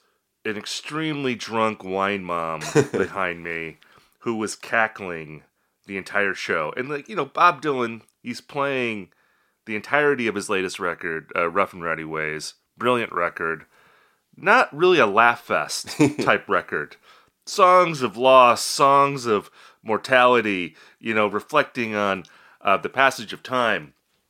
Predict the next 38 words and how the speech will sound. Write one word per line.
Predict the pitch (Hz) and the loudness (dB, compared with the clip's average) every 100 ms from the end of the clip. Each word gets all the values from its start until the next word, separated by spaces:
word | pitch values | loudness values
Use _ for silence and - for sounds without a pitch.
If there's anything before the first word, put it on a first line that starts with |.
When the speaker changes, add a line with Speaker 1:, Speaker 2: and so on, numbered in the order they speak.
| _ _ _ | _ _ _
Speaker 1:
You | 123 | -4
know, | 117 110 | 0 0
th-, | 113 139 | 0 -6
this | 139 143 | -6 -8
is | 123 | 0
not | 156 139 | 2 2
a | |
comedy | - 151 147 139 107 | 0 0 0 0 -4
show, | - 92 80 - - - | -4 -2 -4 -10 -20 0
but, | 123 - | 0 2
like, | 123 123 - | 0 0 -4
this | 139 - - | -4 -4 -8
very | 107 151 147 | -2 0 0
drunken | 107 120 131 127 113 | -2 -2 -2 -2 -2
wine | 110 110 110 | 0 0 0
mom | 98 92 87 78 _ _ _ _ _ _ - | -2 -2 -4 -8 _ _ _ _ _ _ -16
just | 180 - | -14 0
laughs | 208 190 - | 2 2 0
the | 156 | -6
entire | 143 143 143 | 2 2 2
time, | 185 160 107 | 2 2 2
and | 147 147 | -4 -2
it | 165 | -4
was | 160 139 | -4 -6
distracting, | - 139 180 175 170 98 80 76 - | -10 -2 2 2 0 -8 -10 -16 -6
you | 120 | 0
know, | 120 120 117 | 2 2 2
and | 117 113 | 0 0
it's | 113 - | -4 -6
a | 120 | -10
similar | - 143 135 123 | -6 -4 -4 -6
thing | 120 127 | -4 -4
that | 117 110 | -4 -4
what | 113 | -6
you're | 110 | -8
speaking | - 147 139 120 | -8 -8 -8 -12
to | 113 104 | -10 -8
here. | 92 98 90 | -4 -2 -2